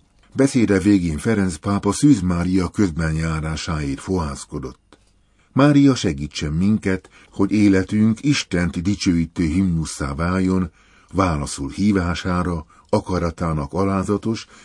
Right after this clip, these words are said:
és örömteli teljesítésével. De emlékezzünk erre.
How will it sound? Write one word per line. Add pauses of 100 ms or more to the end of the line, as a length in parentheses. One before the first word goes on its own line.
és
örömteli
teljesítésével. (520)
De
emlékezzünk
erre.